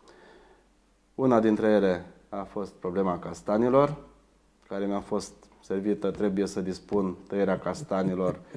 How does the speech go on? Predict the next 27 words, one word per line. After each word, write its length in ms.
<laughs> 320
și 80
nu 280
am 200
fost, 380
uh, 640
nu 120
am 200
înghițit 420
acel 260
subiect 500
multă 440
vreme, 380
până 240
în 80
februarie 500
două 160
mii 140
douăzeci 300
și 100
unu, 140
când 220
au 100
căzut, 420
uh, 120
patru 280
castani. 520